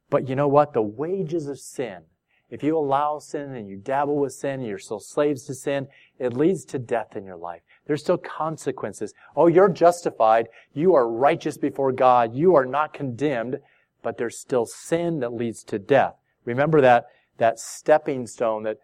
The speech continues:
that Paul talked about in chapter five. It was the sin leads to death. It leads to condemnation. When we're justified, we do not have condemnation, as we will see in chapter eight. There is no condemnation to those who are in Christ Jesus.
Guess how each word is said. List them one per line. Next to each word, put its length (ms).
that 160
Paul 260
talked 300
about 220
in 100
chapter 320
five. 380
It 60
was 200
the 120
sin 640
leads 180
to 140
death. 280
It 60
leads 280
to 100
condemnation. 1040
When 140
we're 120
justified, 680
we 160
do 140
not 240
have 280
condemnation, 800
as 100
we 140
will 80
see 160
in 80
chapter 320
eight. 160
There 140
is 140
no 300
condemnation 680
to 80
those 200
who 60
are 60
in 80
Christ 280
Jesus. 360